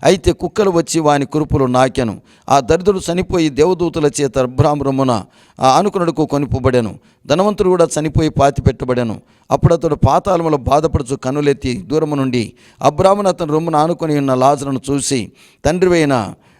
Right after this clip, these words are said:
అబ్రహామా, నా యందు కనికరపడి తన వేలి కోణం నీళ్ళలో ముంచి నా నాలుకను చల్లార్చుకు లాజరును పంపము, నేను ఈ అగ్ని జ్వాలలో యాతన పడుచున్నానని కేకలు వేసి చెప్పెను. అందుకు అబ్రాము, 'కుమారుడా, నీవు నీ జీవితకాలం అంతా నీకు ఇష్టమైనట్టు సుఖం అనుభవించితివి,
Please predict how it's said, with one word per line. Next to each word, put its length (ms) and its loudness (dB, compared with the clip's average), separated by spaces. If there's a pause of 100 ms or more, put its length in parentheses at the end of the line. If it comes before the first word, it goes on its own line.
అబ్రహామా, 640 2 (320)
నా 140 2
యందు 180 0
కనికరపడి 640 -2
తన 240 -2
వేలి 260 0
కోణం 360 -2
నీళ్ళలో 260 2
ముంచి 480 -4 (260)
నా 140 2
నాలుకను 400 0
చల్లార్చుకు 520 0
లాజరును 400 0
పంపము, 580 -2 (300)
నేను 180 0
ఈ 60 4
అగ్ని 300 0
జ్వాలలో 340 2
యాతన 480 0
పడుచున్నానని 720 -2
కేకలు 540 -2
వేసి 400 -4
చెప్పెను. 360 -6 (280)
అందుకు 260 -2
అబ్రాము, 320 0
'కుమారుడా, 520 0 (300)
నీవు 160 -2
నీ 120 -2
జీవితకాలం 640 0
అంతా 180 -6
నీకు 180 -6
ఇష్టమైనట్టు 460 -6
సుఖం 240 -6
అనుభవించితివి, 760 -2